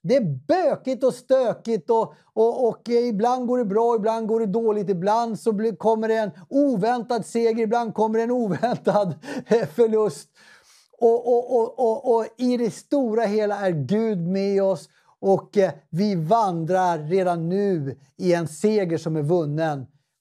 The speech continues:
för tvåtusen år sedan på korset. Han sa, "Det är fullbordat." Så vi behöver inte tänka på den delen, vi behöver inte tänka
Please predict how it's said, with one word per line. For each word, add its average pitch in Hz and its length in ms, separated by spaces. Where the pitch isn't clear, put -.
för 175 80
tvåtusen 165 800
år 165 220
sedan 147 280
på 139 180
korset. - 460
Han 170 240
sa, 165 140
"Det 185 180
är 175 60
fullbordat." 147 920
Så 214 120
vi 277 240
behöver 285 180
inte 226 160
tänka 220 380
på 208 120
den 208 280
delen, 196 300
vi 202 120
behöver 202 260
inte 180 200
tänka 185 440